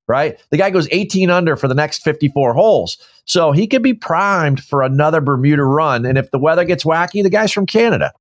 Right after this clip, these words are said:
right? So, I mean, he's never played in perfect conditions his whole life.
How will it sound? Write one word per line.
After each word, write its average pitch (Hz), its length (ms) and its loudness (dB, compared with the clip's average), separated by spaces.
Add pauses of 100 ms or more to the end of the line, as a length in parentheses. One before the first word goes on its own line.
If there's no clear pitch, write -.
(120)
right? 147 280 -2
So, 151 280 2
I 135 120 2
mean, 135 260 0 (280)
he's 175 140 2
never 208 240 2
played 165 260 0
in 127 80 0
perfect 143 300 -4
conditions 123 420 0
his 165 160 0
whole 104 200 2
life. 92 320 0